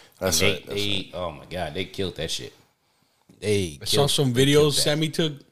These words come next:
Speaker 1: Yeah, Sammy took some
Speaker 3: Badass.
Speaker 1: good videos. That was of a, he had good, he had decent sound at that show too. The show before that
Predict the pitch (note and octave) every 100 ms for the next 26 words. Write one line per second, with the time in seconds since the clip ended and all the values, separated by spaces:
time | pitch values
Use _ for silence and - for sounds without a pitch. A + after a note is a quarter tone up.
0 | _ _ _ _ _ _ - G2+ B2 B2
1 | A2+ A#2+ C3 - G#2+ A#2+ A2+ A2+ A2 A2
2 | A2+ G#2 G2 A#2+ B2+ C3 B2 G#2+ G2 F2+
3 | - - - - C#3+ E3+ G#2+ C3 C3+ D#3+
4 | B2+ B2+ - A#2 - A#2+ B2 G#2+ G2+ -
5 | - F#2+ - A2 F2+ - B2 C3 A2+ -
6 | G#2+ B2 B2+